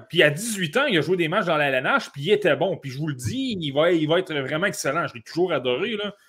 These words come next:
Mais c'en est un bon exemple, ça. Euh, je pense que davantage, là, les défenseurs,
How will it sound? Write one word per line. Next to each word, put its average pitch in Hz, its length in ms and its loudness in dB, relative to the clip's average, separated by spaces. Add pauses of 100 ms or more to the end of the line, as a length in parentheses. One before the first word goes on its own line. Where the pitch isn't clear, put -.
(120)
Mais 143 60 -6
c'en 196 180 -2
est 294 160 2
un 151 60 0
bon 165 200 2
exemple, 143 540 -4
ça. 180 120 -4 (460)
Euh, 113 280 -2
je 127 140 -14
pense 349 200 0
que - 80 -2
davantage, 175 800 4
là, 208 100 4
les 147 140 2
défenseurs, 170 760 0